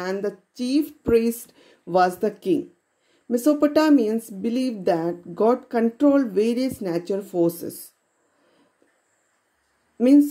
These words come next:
uh, മെസോപ്പൊട്ടാമിയയുടെ എല്ലാ സ്റ്റേറ്റില്, എല്ലാ സിറ്റി സ്റ്റേറ്റില് they, they have their own god. And അവിടുത്തെ ചീഫ് പ്രീസ്റ്റ് ആയിരുന്നു അവിടുത്തെ രാജാവ്, അവിടുത്തെ കിങ്. So Mesopotamia's, uh, people believed that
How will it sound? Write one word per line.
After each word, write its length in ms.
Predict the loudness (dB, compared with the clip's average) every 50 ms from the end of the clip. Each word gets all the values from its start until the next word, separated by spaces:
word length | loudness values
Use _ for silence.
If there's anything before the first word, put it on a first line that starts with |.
| 0 -2
uh, 120 | -2 -2 -2 -4
മെസോപ്പൊട്ടാമിയയുടെ 800 | -2 0 0 0 2 0 0 0 2 2 4 4 4 4 2 2 2 0
എല്ലാ 200 | 0 0 0 0 0 -2
സ്റ്റേറ്റില്, 680 | -2 2 2 2 2 2 -2 -8 -10 -6 -4 -4 -4 -4 -6 -10 -10 -6
എല്ലാ 180 | -2 -2 -2 -2 -2
സിറ്റി 260 | -4 -6 -4 -4 -4 -6 -4
സ്റ്റേറ്റില് 460 | -2 0 0 0 0 -2 -4 -4 0 0 2
they, 100 | 2 2 0 0 -2 -2 -4 -6 -6 -8 -8 -6 -2 -2
they 100 | 0 0 0 0
have 120 | 0 2 2
their 140 | 2 2 0 -2 -2 -2
own 120 | -2 -2 -4 -2 0 4
god. 200 | 4 4 4 2 -2 -8 _ _ _ _ _ _ _ _ _ _ _ -8 -4 -4
And 140 | -2 -2 -2 -2 -2 -2 0
അവിടുത്തെ 340 | 2 2 2 2 2 0 -2 -2 -4 -2
ചീഫ് 220 | -2 -2 -2 -2 -6 -8 -6
പ്രീസ്റ്റ് 420 | -4 -4 -4 -4 -6 -4 0 2 2
ആയിരുന്നു 240 | 2 2 0 -2 -2 -2
അവിടുത്തെ 300 | -2 -2 0 2 4 4 4 4
രാജാവ്, 500 | 2 2 2 2 0 0 0 0 -4 -8 -10 -8
അവിടുത്തെ 280 | -6 -4 -4 -4 -4 -6 -6 -4
കിങ്. 220 | -2 0 0 0 0 -4 -10 -20 _ _ _ _ -4
So 80 | -2 0 2
Mesopotamia's, 800 | 2 2 2 0 0 0 2 2 4 6 6 6 4 2 0 0 0 0 0
uh, 320 | 0 0 -2 -2 -2 -4 -4 -4 -6
people 260 | -4 -2 -2 -4 -2 -2 -4
believed 320 | -2 0 0 0 0 2 2 2 2
that 220 | 2 0 -4